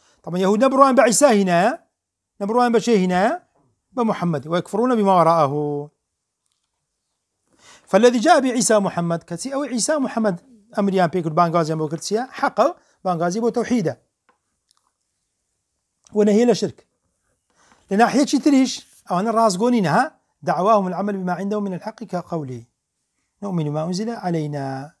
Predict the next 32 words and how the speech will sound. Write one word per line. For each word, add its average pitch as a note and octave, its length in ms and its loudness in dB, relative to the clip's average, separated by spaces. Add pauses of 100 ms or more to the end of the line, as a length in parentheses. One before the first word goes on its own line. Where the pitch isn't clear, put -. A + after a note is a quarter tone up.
(280)
کەچی G#3 260 -10 (240)
وانیە. E3 400 -2 (400)
لە F3 120 -4
لایەکی B3+ 380 4
تریش A#3 340 -4 (220)
مع F#3+ 240 -2
تركهم A3 520 -4
إياه. E3 840 2 (520)
کەچی F3 280 -8
ڕازگۆ G3 240 0
و A#3 100 -2
صادقش F#3 560 -2
نینە. D#3 240 -4 (800)
لۆ D#4+ 200 4 (340)
کە - 120 -16
صادق G#3+ 260 2
و، A3 120 -4
صادق G3+ 220 0
و F#3+ 80 -2
ڕازگۆ F3+ 320 0
نینە، E3+ 260 -4 (640)
تەماشەکەن. D#3 480 -4 (460)
قل B3 140 0
فلم C4+ 400 2
تقتلون A3 540 -2
أنبياء G3 480 0
الله F#3+ 400 0
من E3+ 140 -6
قبل F3+ 280 -4
إن D3+ 140 -6
كنتم E3 260 -10
مؤمنين D3 840 -8